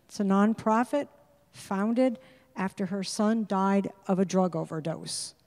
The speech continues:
The Courage to Speak Foundation provides insight for a young person's journey into addiction, but most importantly, empowering children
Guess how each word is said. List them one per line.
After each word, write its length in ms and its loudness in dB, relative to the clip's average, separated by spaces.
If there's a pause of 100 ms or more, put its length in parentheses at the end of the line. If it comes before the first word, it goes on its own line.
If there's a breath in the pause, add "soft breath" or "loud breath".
(1160 soft breath)
The 300 2
Courage 540 4
to 80 -2
Speak 460 0
Foundation 720 0
provides 560 -4 (100)
insight 720 0 (1120)
for 360 -2
a 60 0
young 340 2
person's 540 0
journey 560 2 (560)
into 280 -4
addiction, 540 -4 (600)
but 120 -4
most 300 -2
importantly, 640 0
empowering 960 2
children 680 -2